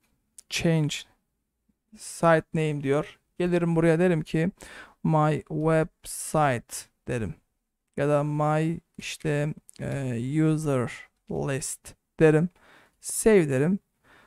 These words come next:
Bu alınmış. Ne diyelim? İşte Emin diyeyim mesela ben. Bu alınmamıştır herhalde. Evet. Alınmamış. Şimdi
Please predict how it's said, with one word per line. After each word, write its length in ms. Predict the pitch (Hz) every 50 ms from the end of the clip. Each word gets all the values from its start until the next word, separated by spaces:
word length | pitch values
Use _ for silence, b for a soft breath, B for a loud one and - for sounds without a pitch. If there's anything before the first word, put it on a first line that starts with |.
| b b b _ -
Bu 180 | 196 - -
alınmış. 600 | 196 196 196 185 170 156 160 165 - - - - - _ _ _ _ _ _ _ _ _ _ _ _ _ _ _ _ _ _ _ _ _ _ _ _ _ _ _ _ _ _ -
Ne 220 | 180 175 175 160
diyelim? 420 | 135 117 117 117 135 151 156 - - - _ _ _ _ _ _ _ _ _ _ _ _ _
İşte 360 | - - - - 160 147 135 - _ _
Emin 400 | - 170 165 165 156 143 135 127
diyeyim 220 | 127 113 101 90 92
mesela 540 | 104 - - - - 123 120 113 107 110 151
ben. 180 | 170 175 175 - _
Bu 100 | 160 147
alınmamıştır 720 | 147 143 139 127 107 95 92 - - - - - - -
herhalde. 320 | 98 92 113 147 - - - - -
Evet. 400 | - - - - - - - - B B B B B B B B B B B _ _
Alınmamış. 720 | - 214 208 185 170 131 - - - - - - - - - _ _ _ _ _ _ _ _ _ _ _ _
Şimdi 440 | - - - 247 233 202 170 165 -